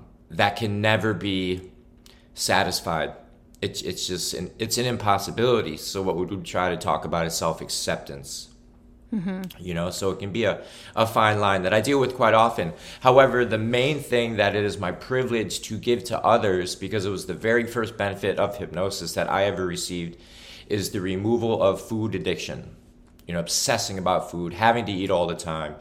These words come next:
Speaker 1: Um, when I can give somebody that, that may be my favorite part of doing what I do. It's beautiful.
Speaker 2: I am a testament to that.
Speaker 1: Mm-hmm.
Speaker 2: Truly, truly. We've been working together, I would say, since February. It is now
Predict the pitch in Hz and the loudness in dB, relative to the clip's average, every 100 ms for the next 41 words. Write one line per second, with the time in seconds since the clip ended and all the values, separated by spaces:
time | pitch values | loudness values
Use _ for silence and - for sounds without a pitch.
0 | - - - - - - 95 92 87 85 | -20 -20 -20 -20 -18 -4 2 2 2 -2
1 | 80 - - - - - - - 107 110 | -6 -12 -20 -20 -20 -20 -20 -4 4 6
2 | 123 131 120 131 127 - 120 117 104 90 | 6 2 0 0 0 -2 0 0 0 2
3 | 101 104 - 92 110 - 107 110 107 98 | 4 4 2 2 2 2 -2 -2 -2 -2
4 | 101 95 90 - - - - 110 110 110 | -4 -2 -4 -8 -18 -8 -2 0 0 0
5 | 95 - - 95 95 85 85 85 95 92 | -2 -4 -2 2 2 0 -6 -6 -6 -4
6 | 85 78 80 80 76 67 - - - - | -2 -2 -2 -2 -8 -8 -14 -20 -16 -4
7 | 90 82 - - - - 240 233 220 208 | -4 -4 -8 -10 -16 -2 8 10 10 6
8 | - 196 - 196 190 - 208 196 196 240 | 6 6 6 0 0 0 0 4 6 4
9 | 262 - - - - - - 92 - 226 | 0 -10 -16 -20 -20 -18 -10 -4 6 8
10 | 214 214 202 208 190 196 208 214 202 196 | 8 6 4 0 2 2 2 2 0 -2
11 | 190 214 196 196 185 185 180 180 175 - | -2 -2 -4 -2 0 0 0 -2 -4 -16
12 | - - - - 180 196 208 - 220 196 | -20 -20 -20 -6 0 0 0 -4 0 2
13 | 190 185 - 190 180 175 - - - 185 | 4 2 -2 -2 -4 -6 -12 -16 -2 0
14 | 175 180 175 175 185 208 190 180 180 170 | 2 0 0 0 0 0 -2 -2 -2 -2
15 | 170 170 | -2 -4